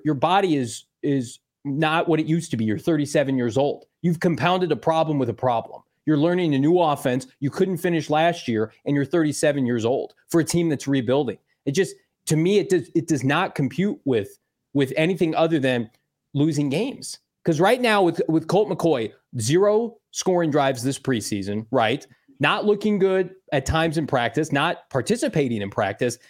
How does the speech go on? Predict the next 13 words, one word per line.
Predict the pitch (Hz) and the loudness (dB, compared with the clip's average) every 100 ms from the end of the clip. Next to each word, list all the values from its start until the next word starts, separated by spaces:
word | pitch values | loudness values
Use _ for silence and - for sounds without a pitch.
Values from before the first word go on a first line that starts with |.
| _ _ _ | _ _ _
This | 139 214 | 0 0
was | 240 208 | 0 0
the | 147 | -2
biggest | 110 151 180 247 - | 0 0 0 -2 -2
test, | 190 165 - | 0 0 0
and | 127 | -2
we | |
talked | 127 160 175 | 0 -2 -2
about | 170 170 | 0 2
it | 147 | 2
all | 147 | 2
last | 156 151 143 | 2 0 -2
week. | 117 98 | -6 -8